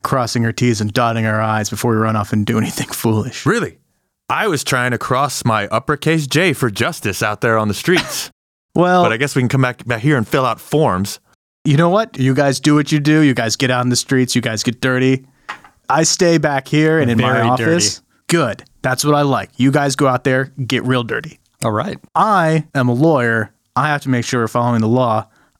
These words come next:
Speaker 1: I went to Harvard and in the Ivy League. We always do things top-notch by the book.
Speaker 2: Yeah, I know all about you Harvard boys.
Speaker 1: Oh, you do?
Speaker 2: Yeah, I went to University of Pennsylvania, which is also an Ivy League school.
Speaker 1: Ah,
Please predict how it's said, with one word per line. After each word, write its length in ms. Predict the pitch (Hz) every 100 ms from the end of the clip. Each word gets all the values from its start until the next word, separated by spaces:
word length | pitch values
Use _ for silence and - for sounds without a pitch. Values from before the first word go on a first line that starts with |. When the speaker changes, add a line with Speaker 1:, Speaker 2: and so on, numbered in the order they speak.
| -
Speaker 1:
I 160 | 143 151
went 260 | 143 131
to 80 | 117
Harvard 540 | - 135 151 185 190 -
and 160 | 147 131
in 120 | 139
the 120 | 156
Ivy 240 | 170 175 170
League. 400 | 165 131 107 - _ -
We 120 | 113 120
always 260 | 131 135
do 140 | 135 135
things 400 | 143 135 131 - -
top-notch 540 | - 131 143 135 131 - -
by 180 | 120 113
the 80 | 117
book. 300 | 110 107 -
Speaker 2:
Yeah, 280 | 147 156 135
I 60 | 139
know 120 | 131
all 140 | 120 113
about 260 | 104 98 95
you 140 | 95
Harvard 400 | 92 85 80 76
boys. 460 | 80 76 73 - -
Speaker 1:
Oh, 140 | 269 175
you 100 | 135
do? 300 | 294 262 - _
Speaker 2:
Yeah, 260 | 196 220 - - _ -
I 120 | 170
went 180 | 170 156
to 80 | 160
University 520 | 151 156 156 156 165
of 100 | 160
Pennsylvania, 640 | 156 160 175 165 185 151 98 -
which 200 | 131 135
is 160 | 160 - - -
also 360 | 202 - 120
an 120 | 98 95
Ivy 260 | 92 92
League 240 | 90 90 87
school. 440 | - 95 87 - -
Speaker 1:
Ah, 380 | 269 294 123 87